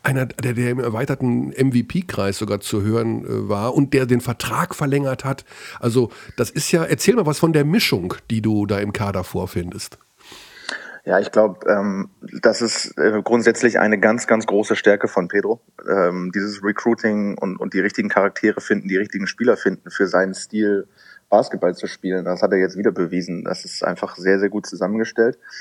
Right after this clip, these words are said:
Speaker 2: Da passt vieles. Es passt eben auch nicht nur auf dem Feld, sondern auch abseits des Feldes. Wir haben, ich hab das angesprochen, eine gute Mischung aus noch jüngeren, ähm,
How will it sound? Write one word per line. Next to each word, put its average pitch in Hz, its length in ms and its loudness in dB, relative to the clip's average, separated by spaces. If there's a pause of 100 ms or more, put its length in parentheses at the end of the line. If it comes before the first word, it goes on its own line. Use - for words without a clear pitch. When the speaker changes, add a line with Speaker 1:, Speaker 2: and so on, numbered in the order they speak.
(300)
Speaker 2:
Da 101 100 6
passt 117 360 0
vieles. 123 420 0
Es 107 100 -6
passt 113 280 2
eben 107 200 2
auch 104 280 2
nicht 107 160 -6
nur 98 100 0
auf 101 160 2
dem 113 160 -4
Feld, 104 220 0
sondern 101 180 -6
auch 95 80 -4
abseits 113 380 2
des 110 120 -12
Feldes. 110 380 0
Wir 104 80 0
haben, 98 140 -4 (500)
ich - 60 -8
hab - 80 -6
das 104 140 2
angesprochen, 107 500 2
eine 101 100 -2
gute 101 220 -4
Mischung 110 480 0
aus 98 340 0
noch 98 140 -4
jüngeren, 107 760 0 (140)
ähm, 98 420 -2